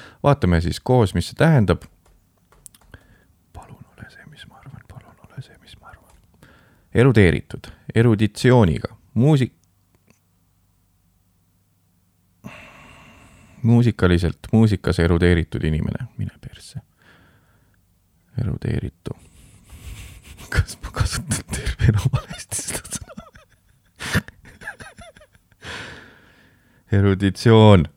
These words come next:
ei ole ainult muusikaga seotud. Palun ära ole ainult muusikaga seotud. Ma olen nii fucking valesti seda.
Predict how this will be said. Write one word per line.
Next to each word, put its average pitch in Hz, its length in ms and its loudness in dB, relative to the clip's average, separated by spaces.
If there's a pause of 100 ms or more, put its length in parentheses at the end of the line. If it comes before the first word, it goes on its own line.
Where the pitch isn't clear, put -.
ei 98 180 6
ole 104 220 8
ainult 101 400 6
muusikaga 90 500 4
seotud. 90 300 2
Palun 104 400 6
ära 90 220 6
ole 90 120 6
ainult 87 380 4
muusikaga 90 440 2
seotud. 87 340 0
Ma 82 80 -2
olen 87 180 0
nii 95 80 4
fucking 92 400 0
valesti 95 380 4
seda. 85 160 -6